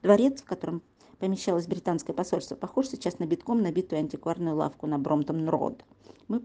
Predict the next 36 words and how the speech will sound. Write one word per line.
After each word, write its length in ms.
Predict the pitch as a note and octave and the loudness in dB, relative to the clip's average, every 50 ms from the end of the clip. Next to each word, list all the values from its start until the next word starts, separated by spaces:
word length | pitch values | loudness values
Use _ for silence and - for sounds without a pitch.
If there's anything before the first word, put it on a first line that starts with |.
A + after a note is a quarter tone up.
| - | -4
обошли 440 | - E3+ D#3 D#3+ D#3 - - F#3+ F#3+ | -6 -2 -2 -2 -4 -2 0 2 2
одну 220 | E3 C#3 D3 E3 D3 | 2 2 2 0 0
за 100 | D3+ D#3+ | 0 -2
другой 260 | - E3 D#3 D#3 D3+ | -2 -2 -2 -2 -2
все 160 | - - D#3+ | -2 -6 -14
комнаты, 460 | - - - G3 A#3+ B3+ A3 G3+ - E3 | -12 -2 2 4 6 6 4 4 0 -2
загромождённые 760 | F3+ - F3+ E3+ F3 F3 F3 - F3+ F#3 F#3 F3+ F3 F3+ - - - - - _ | -2 -2 -2 -2 -2 -4 -2 -2 -2 -2 0 -2 -4 -4 -6 -12 -20 -20 -18 _
великолепной 640 | - F3+ G3 F#3+ G3 - F#3 F3+ F3+ F3 - F3+ F#3 | 2 4 4 4 2 -2 -2 -2 -2 -2 -2 -2 0
рухлядью, 480 | F#3 F#3 F#3 - - D3+ C#3 - D3+ - - - - - - _ - - | 0 0 -2 -2 -6 -6 -4 -4 -6 -8 -8 -16 -20 -20 -20 _ -20 -10
оставшейся 580 | - E3 - - - F3+ F3+ - F#3 - - E3 | -10 -10 -6 -4 -4 -4 -4 -6 -12 -8 -8 -8
от 100 | - - | -10 -8
старой 300 | - - E3+ E3 E3 E3 | -6 -4 -2 0 0 0
России. 500 | E3+ F3 F3 - - - E3+ D#3+ E3 - - _ _ - | 0 -2 -4 -6 -10 -8 -8 -8 -8 -10 -14 _ _ -4
Там 120 | - B3+ C4 | 4 4 4
есть 180 | G3 E3 D3+ | 4 4 2
большие 380 | D#3 D3+ C#3+ - - - D3 C#3+ | 0 -2 -2 -4 -6 -4 -4 -2
залы, 360 | C3+ D3 D#3+ F#3 - - - | -2 -2 -2 -2 -2 -2 0
заставленные 480 | D#3 F3 F3 - D#3+ D#3+ E3 E3+ F3 E3+ | -2 -2 -2 -2 -6 -4 -4 -4 -4 -6
скульптурой. 640 | - - F#3 F3 - - - - E3+ D#3+ D#3+ C#3 - - - _ _ - - - - - - - - - _ _ _ _ - | -4 -2 -4 -4 -4 -6 -2 0 0 2 2 0 -4 -6 -18 _ _ -20 -20 -20 -20 -20 -20 -20 -20 -20 _ _ _ _ -6
В 60 | F3 | 2
жизни 240 | F#3+ C4 C4+ A3 G3 | 6 6 6 6 6
я 60 | F3+ | 4
не 80 | F#3 G#3 | 2 2
видел 180 | G#3 G#3+ F#3 | 2 2 0
столько 340 | - - - G#3 G3 - E3 | 0 0 0 0 0 0 0
беломраморных 640 | D#3+ F#3 F3 E3 E3+ F#3+ G3 F#3 - E3 E3+ - - | 2 4 4 4 4 2 0 -2 -2 -4 -6 -4 -2
Венер 280 | F3 F3 G3+ G#3+ - | 0 0 2 2 0
и 20 | F#3 | -2
Сильфид 440 | - - D#3 - _ - A#3+ A3+ - | -4 -6 -8 -8 _ -6 -6 -4 -2
в 60 | D#3 | -4
одном 240 | D3+ - F#3 F#3+ E3 | -4 -2 -2 -2 0
месте, 320 | C#3+ D3 C#3+ - - - | -2 -2 -2 -4 -8 -4
даже 240 | C3+ C#3+ D3 D3 D3+ | -2 -2 -2 -2 -2
в 60 | D#3 | -4
музее 260 | D#3 D#3 C#3+ F3 F#3 | -4 -4 -2 -4 -4
Неаполя. 500 | F#3 F3 E3 C#3 C#3 C#3 - C3 - F3 | -2 0 0 0 0 -2 -4 -6 -8 -8